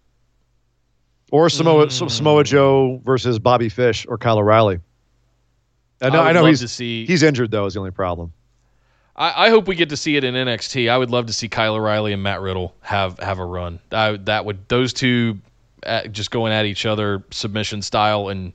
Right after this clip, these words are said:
Speaker 1: You wanna
Speaker 2: you know, all the different martial arts style.
Speaker 1: You wanna get a little chubby here? You know,
Speaker 2: Yeah.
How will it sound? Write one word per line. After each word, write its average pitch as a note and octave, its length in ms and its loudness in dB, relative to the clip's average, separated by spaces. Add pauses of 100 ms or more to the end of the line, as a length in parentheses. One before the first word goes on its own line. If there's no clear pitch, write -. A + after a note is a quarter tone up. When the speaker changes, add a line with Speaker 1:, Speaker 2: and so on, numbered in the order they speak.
Speaker 1:
You C3+ 120 6
wanna D3 160 8
Speaker 2:
you A2+ 80 0
know, G2+ 100 -4
all A#2+ 300 2
the A2+ 100 -4
different A2+ 320 -2
martial A2 320 -2
arts G#2+ 240 -6
style. G#2+ 400 -2
Speaker 1:
You B2 100 0
wanna C3 160 8
get B2+ 60 6
a C3 40 12
little A#2+ 180 4
chubby C3+ 300 4
here? D3 300 2 (720)
You C3 120 -4
know, C3+ 80 0
Speaker 2:
Yeah. F2 80 -10